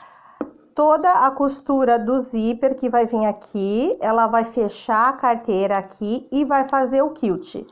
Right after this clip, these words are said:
Eu vou lá fazer e já volto. Ó, eu tô com a parte da, já pronta, toda quiltada, frente e verso. Agora, nós vamos pegar e reservar essa parte. Vamos colocar o outro feltro no bastidor.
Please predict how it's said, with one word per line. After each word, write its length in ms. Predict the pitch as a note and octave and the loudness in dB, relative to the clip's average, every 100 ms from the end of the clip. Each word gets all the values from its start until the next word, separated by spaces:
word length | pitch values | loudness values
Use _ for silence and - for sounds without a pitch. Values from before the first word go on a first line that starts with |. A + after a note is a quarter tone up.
| _ _ | _ _
Eu 140 | - G#3+ | -6 -2
vou 100 | B3 | 0
lá 160 | C4+ | 2
fazer 580 | A#3+ C4 A#3 B3+ C4+ - - | 2 -2 0 2 2 0 -8
e 60 | |
já 180 | C4 E4 | -2 0
volto. 340 | F4+ - - - _ _ _ _ _ _ _ _ _ _ _ _ _ _ _ | 0 -2 -6 -20 _ _ _ _ _ _ _ _ _ _ _ _ _ _ _
Ó, 160 | - F3 | -2 0
eu 160 | D#3+ E3+ | 0 -2
tô 140 | G#3+ | -2
com 80 | G#3+ | -2
a 40 | |
parte 380 | G#3+ G#3 G#3 G#3+ | 2 2 0 -4
da, 180 | G3+ G3+ - _ - | -4 -4 -4 _ -10
já 180 | G3+ | -6
pronta, 580 | G3 - G3 G#3 C4+ D#4 | -4 -2 -2 0 0 -2
toda 280 | D#4+ A3+ G#3 | 0 -2 -4
quiltada, 960 | A3 G#3 G#3 - F3+ F3+ F#3+ A3 C#4 G4 - _ | -2 -4 -2 2 4 4 4 2 0 0 -6 _
frente 800 | - G3+ G3 G#3+ A#3 A#3 A3+ G#3+ - _ - | -6 -2 -2 -2 -4 -4 -4 -4 -8 _ -6
e 100 | G#3+ | -6
verso. 840 | G#3+ F#3 F#3 G3+ B3+ - F#4+ - | 0 2 4 2 0 -4 -4 -4
Agora, 320 | - G#3 G#3 G#3+ | -6 -4 -2 0
nós 200 | G#3 G#3 | 0 0
vamos 240 | A3 A3 | -2 -4
pegar 600 | - G#3 G3+ G#3 B3+ - - | -6 -4 2 2 2 -2 -6
e 180 | C#4+ E4 | -4 -2
reservar 560 | D#4+ D#4 D4 D4 C4+ C4 | 0 -2 0 -2 0 -2
essa 240 | C4 D4 | -2 -4
parte. 500 | D4 G3+ B2+ - - | 0 0 0 -4 -16
Vamos 440 | G3+ F#3 B3 A#3+ | -14 -2 0 0
colocar 440 | A#3 G#3+ G#3+ G#3+ E3 | 0 0 0 0 0
o 140 | F3 | 2
outro 360 | G#3+ D4 E4 D#4+ | 2 2 0 -8
feltro 440 | - A#3+ A3+ A3 | -2 -2 0 -2
no 120 | G#3+ | -4
bastidor. 1120 | G#3 A3+ A3+ - C#4 A3+ A3+ G3+ G#3 A3+ C#4 | 0 0 0 -4 -6 -2 0 2 2 2 2